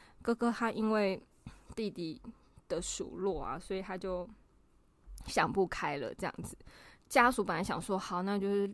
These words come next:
简单料理后事”，也没有想太多。大概过了七天，弟弟在同一根梁上也做了一样的事情。对，所以这个怨气非常重，他们才会办那个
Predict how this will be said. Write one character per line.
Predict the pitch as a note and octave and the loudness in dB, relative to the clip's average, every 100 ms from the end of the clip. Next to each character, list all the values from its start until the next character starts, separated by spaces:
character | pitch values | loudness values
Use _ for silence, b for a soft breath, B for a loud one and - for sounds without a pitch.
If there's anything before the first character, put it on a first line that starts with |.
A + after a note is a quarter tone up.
| - | -4
简 | - D#3 | -2 0
单 | F#3 G3 | 0 2
料 | G3+ D3+ | 2 0
理 | D#3 | -4
后 | F3 G#3 D#3 | -4 -4 -4
事”， | - | -6
也 | D#3+ | -6
没 | E3 F3+ | -4 -6
有 | |
想 | F#3 F#3+ | -6 -8
太 | - G3 - - | -6 -6 -6 -8
多。 | - - - b b b - | -10 -10 -14 b b b 0
大 | C#4 | 2
概 | C#4+ | 2
过 | C#4+ A3+ | 4 4
了 | |
七 | F#3+ A3 | 4 0
天， | G3+ G#3+ F#3+ | 0 0 0
弟 | G#3+ | 0
弟 | F#3+ | -2
在 | - G#3+ | 0 0
同 | G#3 F#3+ E3+ | 2 -2 0
一 | |
根 | F#3 - F3 F3+ - _ - | -2 0 0 -2 -4 _ -8
梁 | F3+ E3 F3+ | -4 -4 -4
上 | - F#3+ - G#2 - _ - | -2 -2 -4 -10 -16 _ -8
也 | F3+ | -6
做 | - F#3 | -2 -4
了 | |
一 | E3+ | -2
样 | F3 F3 | -4 -6
的 | D3+ | -8
事 | - - - | -10 -12 -14
情。 | - - _ _ _ - | -16 -18 _ _ _ 4
对， | A#3+ F3 | 4 6
所 | - | 6
以 | C#4+ | 6
这 | C4 D4 | 8 6
个 | A3+ | 6
怨 | A3 G#3+ | 6 4
气 | A3 G#3+ | 2 0
非 | G3+ | 0
常 | E3 D#3+ | -2 -2
重， | G3+ - G3 - | -2 -2 -6 -8
他 | - | -2
们 | G3+ F3+ | -2 -2
才 | - | -4
会 | F3+ G3 - _ - | -4 -4 -8 _ 8
办 | A3+ D#3+ | 8 8
那 | F#3+ | -2
个 | F#3 E3 - | -2 -4 -6